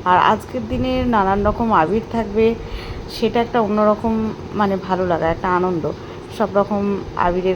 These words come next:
কালার দিয়ে ভিডিও করা বলো, সবাইকে মাখানো বলো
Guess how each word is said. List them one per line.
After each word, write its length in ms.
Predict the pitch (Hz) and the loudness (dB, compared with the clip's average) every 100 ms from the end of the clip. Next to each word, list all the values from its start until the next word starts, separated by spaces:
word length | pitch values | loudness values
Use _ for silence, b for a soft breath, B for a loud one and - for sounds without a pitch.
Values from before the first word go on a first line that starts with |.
| 190 | 2
কালার 260 | 175 170 170 | 2 2 0
দিয়ে 280 | 180 180 180 175 - - - - 202 | -2 0 2 0 -4 -10 -12 -8 -4
ভিডিও 300 | 185 180 175 | -4 0 0
করা 300 | 170 165 165 | 2 2 2
বলো, 400 | 165 165 165 170 - B B - - | 2 2 2 0 -2 B B -12 -2
সবাইকে 400 | 175 170 170 185 | 2 2 2 0
মাখানো 520 | 165 143 - 190 185 | 0 0 0 0 0
বলো 420 | 165 156 156 165 | 2 2 2 0